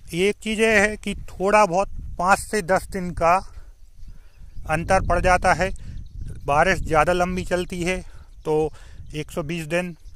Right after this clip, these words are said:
अगर बारिश जल्दी खुल जाती है, कम बारिश होती है, तो एक सौ दस दिन में भी ये कट जाती है। लेकिन variety थोड़े ज़्यादा समय की है। इसका जो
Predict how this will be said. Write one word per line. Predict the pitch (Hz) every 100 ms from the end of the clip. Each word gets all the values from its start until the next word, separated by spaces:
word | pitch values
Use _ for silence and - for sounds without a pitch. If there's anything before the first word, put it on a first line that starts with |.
| - - - -
अगर | 139 143 156 160 160
बारिश | 120 143 165 131
जल्दी | 151 165 165
खुल | - 170
जाती | 165 165 170 160
है, | 160 156 - - - - - - -
कम | 160 165
बारिश | 160 165 160 -
होती | 151 - 160
है, | 170 175 - - - -
तो | 170
एक | 175
सौ | - 156
दस | 160 143
दिन | 156
में | 151 151
भी | 170 185 - - - 151
ये | 143
कट | 131 -
जाती | 120 107 - 95
है। | 90 - - - - - - - 131
लेकिन | 147 175 135
variety | 156 170 170 185 175 - -
थोड़े | - 160
ज़्यादा | 143 151 160
समय | 147 165 165
की | - 160
है। | 175 180 - - - - - - - - - - - - - - - - - - - - - - - - - - -
इसका | 175 - - 226
जो | 240